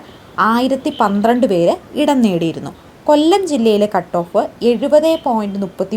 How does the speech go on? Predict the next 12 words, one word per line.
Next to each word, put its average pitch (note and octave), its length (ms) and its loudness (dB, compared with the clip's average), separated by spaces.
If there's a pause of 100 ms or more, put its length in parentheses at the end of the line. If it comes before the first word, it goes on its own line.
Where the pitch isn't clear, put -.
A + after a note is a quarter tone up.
മൂന്നായിരുന്നു. F3+ 680 -2 (420)
മെയിൻ D4+ 280 2
ലിസ്റ്റിൽ G3+ 300 -4 (300)
അറുന്നൂറ്റി B3 500 -2 (180)
ഒന്ന് A3 320 0
പേര് F3 260 2 (260)
ഇടം G#3 260 2
നേടിയിരുന്നു. F#3 520 -2 (400)
പത്തനംതിട്ട E4 680 0 (260)
ജില്ലയിൽ F#3 400 -2 (260)
കട്ട് A3 320 -2
ഓഫ് F#3+ 220 0